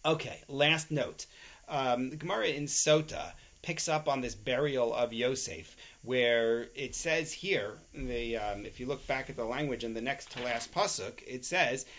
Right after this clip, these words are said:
"The bones of Yosef that Bnei Yisrael took out of Egypt, they buried in Shechem." So the Gemara in Sota says, "What do you mean Bnei Yisrael took? Moshe took the bones of Yosef.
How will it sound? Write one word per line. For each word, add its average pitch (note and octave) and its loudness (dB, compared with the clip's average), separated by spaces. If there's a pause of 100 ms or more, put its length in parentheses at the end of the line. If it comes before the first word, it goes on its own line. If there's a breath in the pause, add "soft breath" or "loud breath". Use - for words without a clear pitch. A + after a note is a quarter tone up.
(200 loud breath)
"The C3+ -2
bones E3 2
of D#3 2
Yosef D#3+ 2
that D#3 2
Bnei E3+ 6
Yisrael D#3+ 0
took E3 -2
out D#3+ 4
of D#3 0
Egypt, D#3+ -2
they D3 2
buried D#3 4
in C#3+ 0
Shechem." C#3+ 2
So C3+ -6
the B2 -2
Gemara D3 -2
in C3+ -4
Sota D3 0
says, C#3 4
"What D#3+ 2
do F#3+ 2
you G3+ 0
mean F#3 0
Bnei B2+ 2
Yisrael A#2 -2
took? - -16
Moshe F#3+ 2
took A#2 -10
the B2 -10
bones G#2+ -6
of A2 -10
Yosef. - -10